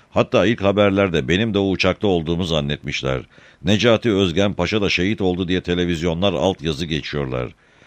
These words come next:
Eşref Paşa'nın şehit olduğunu duyunca kahroldum. O kadar severdim yani. Her şeyi beraber yapmışız, düşünün. O kadar severdim ki Eşref Paşa'mı, apoletleri bendedir hala.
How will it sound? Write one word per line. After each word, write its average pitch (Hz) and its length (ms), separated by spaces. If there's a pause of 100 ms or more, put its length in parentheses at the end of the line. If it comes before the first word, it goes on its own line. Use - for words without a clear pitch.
(320)
Eşref 123 340
Paşa'nın 113 340
şehit 92 300
olduğunu 95 360
duyunca 85 340
kahroldum. 73 840
O 127 160
kadar 95 240
severdim 80 520
yani. 69 400 (340)
Her 165 180
şeyi 147 260
beraber 113 420
yapmışız, 78 580
düşünün. 90 480 (320)
O 131 100
kadar 127 240
severdim 98 540
ki 98 120
Eşref 82 340
Paşa'mı, 82 500
apoletleri 95 600
bendedir 85 380
hala. 71 480